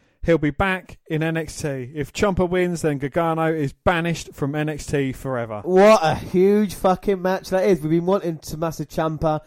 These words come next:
Speaker 2: and Johnny Gargano for, what, how long now? Maybe a year nearly. And we're finally getting it at TakeOver New Orleans. That should be a classic encounter, Dan, shouldn't it?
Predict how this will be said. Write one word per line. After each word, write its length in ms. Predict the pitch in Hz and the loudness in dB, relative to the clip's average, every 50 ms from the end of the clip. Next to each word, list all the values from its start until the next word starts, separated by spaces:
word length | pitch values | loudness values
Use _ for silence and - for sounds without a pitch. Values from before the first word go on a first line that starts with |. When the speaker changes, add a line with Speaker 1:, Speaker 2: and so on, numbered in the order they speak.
| _ _ _ | _ _ _
Speaker 2:
and 100 | 123 127 | -10 -2
Johnny 160 | 131 160 156 151 | 0 0 0 0
Gargano 400 | 135 131 147 156 156 156 151 143 | -4 -6 -2 -2 0 0 0 -2
for, 220 | - - 151 143 | -2 -2 -4 -4
what, 240 | - 139 131 113 101 | -2 -4 -6 -6 -4
how 160 | - 156 165 | -2 0 2
long 240 | 170 175 180 180 180 | 2 2 2 0 0
now? 160 | 175 180 185 | -2 -2 -4
Maybe 380 | 190 175 170 160 160 151 156 139 | -2 -2 -2 -2 -2 0 0 -2
a 20 | |
year 460 | 127 127 131 123 131 147 160 165 165 165 | -2 -4 -4 -4 -4 -2 0 0 0 0
nearly. 500 | 170 170 170 170 165 165 165 170 160 - _ _ _ _ | 0 0 0 0 0 0 -2 -2 -4 -6 _ _ _ _
And 80 | 131 147 | 0 0
we're 80 | 147 | 0
finally 480 | - - 175 160 156 160 156 151 151 139 | 0 2 2 2 4 2 2 0 -2 -2
getting 340 | 127 160 156 143 143 139 135 135 | 0 -2 -2 -2 -2 -2 -4 -4
it 140 | 127 - - _ _ _ | -6 -8 -12 _ _ _
at 140 | - 135 - | -6 -4 0
TakeOver 380 | - 156 147 135 - 143 131 135 | 2 2 2 2 0 -2 0 2
New 160 | 139 139 131 | 2 4 4
Orleans. 360 | 131 135 135 135 135 120 113 | 4 4 2 2 0 -2 -2
That 220 | 139 156 160 - | -4 -4 -4 -4
should 180 | - - 156 123 | -2 -4 -2 0
be 240 | - 147 135 135 127 | 0 -2 -2 -2 -4
a 100 | - 131 | -8 -12
classic 560 | - - - - 170 156 139 - 135 131 - | -16 -12 -4 -2 -2 -2 -2 -4 -8 -8 -8
encounter, 360 | 117 107 127 123 117 107 101 | -10 -10 -8 -8 -8 -8 -8
Dan, 220 | 98 101 101 98 95 | -8 -8 -8 -8 -8
shouldn't 280 | - 120 110 101 95 | -8 -8 -8 -8 -10
it? 120 | 92 90 | -14 -14